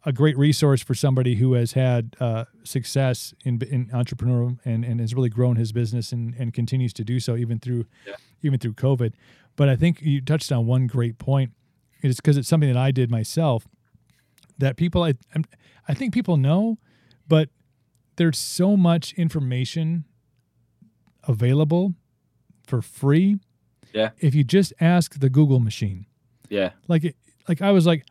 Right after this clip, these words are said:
Speaker 1: "How do you write a business plan?"
Speaker 2: Yeah.
Speaker 1: And there was, like, thirty-five million results.
Speaker 2: Yeah.
Speaker 1: And, and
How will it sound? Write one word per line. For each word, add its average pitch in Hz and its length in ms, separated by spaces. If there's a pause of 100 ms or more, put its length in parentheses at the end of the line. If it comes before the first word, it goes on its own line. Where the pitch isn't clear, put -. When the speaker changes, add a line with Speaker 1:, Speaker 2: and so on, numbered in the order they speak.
(260)
Speaker 1:
"How - 260
do 226 80
you 180 120
write 175 180
a 139 60
business 151 480
plan?" 107 500 (580)
Speaker 2:
Yeah. 127 220
Speaker 1:
And 185 160
there 214 80
was, 196 180
like, 180 280 (640)
thirty-five 214 880
million 214 380
results. 208 640 (540)
Speaker 2:
Yeah. 107 260 (240)
Speaker 1:
And, 165 280
and 165 160